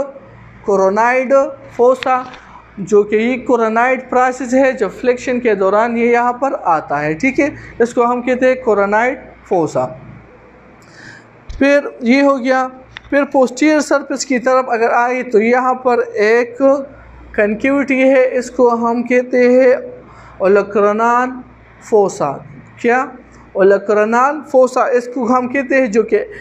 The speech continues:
ये olecranon process है, जो कि हमारा prominent area जो है ये olecranon process है, ठीक है। तो ये extension के दौरान ये olecranon process इसके साथ attach होता है इस तरह, ये extension के दौरान ये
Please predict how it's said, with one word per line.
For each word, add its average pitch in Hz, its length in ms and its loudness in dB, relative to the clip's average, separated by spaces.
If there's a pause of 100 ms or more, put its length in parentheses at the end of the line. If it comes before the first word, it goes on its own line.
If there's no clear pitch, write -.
(400)
ये 226 240 2
olecranon 233 760 0
process 262 380 0
है, 269 140 4
जो 226 140 -4
कि 202 120 0
हमारा 226 440 0 (100)
prominent 233 640 0
area 156 400 2
जो 143 140 0
है 175 100 0 (200)
ये 170 120 4
olecranon 180 720 2
process 170 500 -2
है, 127 120 -4
ठीक 220 200 -4
है। 262 120 2 (580)
तो 190 60 4
ये 220 200 2 (120)
extension 269 560 -2
के 240 160 2
दौरान 220 380 0
ये 247 180 -2
olecranon 202 720 2
process 214 460 -2
इसके 208 300 0
साथ 196 400 -2
attach 196 460 -2
होता 190 260 -2
है 196 220 -6
इस - 220 -4
तरह, 170 240 -2 (600)
ये 190 120 4
extension 220 480 -2
के 196 180 -2
दौरान 202 360 0 (360)
ये 196 100 2